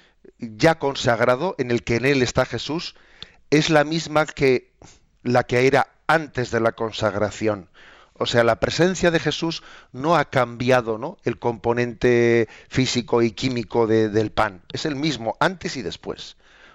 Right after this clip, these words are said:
Con lo cual, obviamente, si el niño es celíaco, pues, eh, tendrá que recibir un pan, pues, especial, eh, que tenga un, que tenga,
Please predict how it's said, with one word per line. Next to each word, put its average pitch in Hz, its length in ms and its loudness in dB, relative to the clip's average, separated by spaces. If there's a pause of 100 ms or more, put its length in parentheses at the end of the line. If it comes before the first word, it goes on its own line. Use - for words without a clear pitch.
Con 110 140 -2
lo 104 100 -2
cual, 123 180 2
obviamente, 123 460 0
si - 120 -4
el 104 140 -4
niño 123 220 -2
es 117 60 -6
celíaco, 131 580 0 (560)
pues, - 360 -6 (340)
eh, 107 340 0
tendrá 113 320 0
que 123 100 -4
recibir 123 380 -2
un 123 160 -4
pan, 131 540 -2 (100)
pues, 113 240 -12
especial, 127 720 2 (480)
eh, 113 380 2
que 113 100 0
tenga 120 280 2
un, 120 480 -6
que 107 120 -6
tenga, 117 680 2